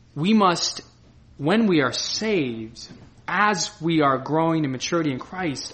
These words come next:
are growing a love for God's word, a taste for God's word that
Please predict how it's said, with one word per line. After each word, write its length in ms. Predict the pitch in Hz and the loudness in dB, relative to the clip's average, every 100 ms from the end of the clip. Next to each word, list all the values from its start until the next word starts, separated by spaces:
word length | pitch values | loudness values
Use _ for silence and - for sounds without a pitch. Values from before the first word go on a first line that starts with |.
| - | -10
are 420 | 151 143 131 - - | -8 -4 -6 -8 -10
growing 480 | 143 190 196 185 175 | -2 0 2 0 -2
a 160 | 139 | -6
love 760 | 131 135 175 151 123 120 120 - - - | -6 -4 -2 0 0 -4 -8 -20 -20 -20
for 440 | - 156 147 135 | -6 0 0 0
God's 360 | 135 135 139 135 | -4 -6 -6 -6
word, 300 | 139 165 123 | -4 -4 -4
a 80 | 117 | -8
taste 500 | - 202 202 175 - | -8 -2 -2 -4 -8
for 140 | 151 | -6
God's 280 | 143 139 135 | -2 -4 -4
word 440 | 143 170 139 - - - - - - - _ - - - - | -6 -2 -4 -6 -14 -20 -20 -20 -20 -20 _ -20 -20 -14 -4
that 320 | 151 - | -4 -4